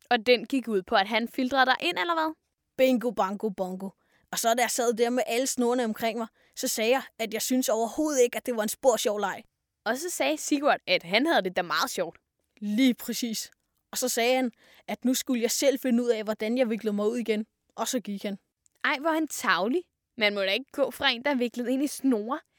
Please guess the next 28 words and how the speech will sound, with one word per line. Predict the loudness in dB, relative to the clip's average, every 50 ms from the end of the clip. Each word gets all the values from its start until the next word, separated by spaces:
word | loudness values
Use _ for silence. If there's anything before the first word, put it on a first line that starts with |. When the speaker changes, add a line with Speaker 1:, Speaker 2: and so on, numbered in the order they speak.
| _ _ _ _ _ _ _ -2
Speaker 1:
Det | 0
kan | 2
være | 2 2 2
farligt. | 0 0 0 2 4 4 4 4 2 2 0 -4 -14 _ _ _ _ _ _
Men | -4 -2 0 0
det | 0
får | -2 -2
mig | -4 -4 -6
faktisk | -6 -4 -4 -4 -2 -4 -8 -8 -6 -4
til | -4
at | -4 -4 -4
tænke | -4 -4 -4 -4
på | -4 -4
den | -4 -2 -4 -4
historie, | -6 -6 -8 -4 -4 -4 -2 -2 0
jeg | 0 0
er | 0
i | 0
gang | -2 -4 -4 -4 -4
med | -4 -4
at | -4
fortælle | -6 -6 -4 -4 -4 -4 -4
dig. | -8 -14 -16 _ _ _ _ _ _ _ _
Speaker 2:
Den | -6 -4 -2 -2
om | -2 -4 -2 0
Esther | 0 0 0 0 -2 -4
og | -4 -4 -2 -2 0
Mordecai? | 2 2 2 2 2 2 0 0